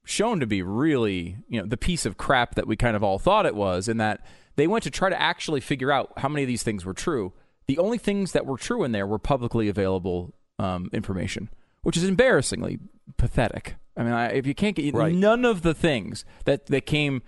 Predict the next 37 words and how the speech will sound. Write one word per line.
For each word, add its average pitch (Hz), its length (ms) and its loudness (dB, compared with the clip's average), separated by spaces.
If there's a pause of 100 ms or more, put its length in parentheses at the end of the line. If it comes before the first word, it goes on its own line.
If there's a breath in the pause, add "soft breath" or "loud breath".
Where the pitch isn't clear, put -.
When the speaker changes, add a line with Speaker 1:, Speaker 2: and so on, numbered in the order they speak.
(240 soft breath)
Speaker 1:
to 139 100 2
this 120 200 -2
report. 123 300 2
Speaker 2:
The 131 60 2
golden 156 260 2
shower? 127 360 0 (160)
Speaker 1:
No, 147 180 2 (180)
<laughs> - 180 -8
they 147 160 2
were 190 120 4
not 170 180 6
able 135 180 2
to 123 60 4
confirm 117 280 0
that 98 100 2
one. 98 100 0
Speaker 2:
Huh. 480 360 0
Speaker 1:
In 147 40 2
fact, 202 200 4
they 151 80 6
had, 135 240 2
uh, 113 340 2 (460)
witnesses, 156 800 0
uh, 101 100 -2
not 101 200 -4
witnesses 104 340 -4
of 87 100 -2
that 113 260 0
'cause 95 120 -6
it 92 80 -8
didn't 104 160 -4
happen, 120 320 -2
but - 140 -2 (260 loud breath)
people 185 260 0
who 156 120 -2
were, 123 300 0
uh, 98 280 2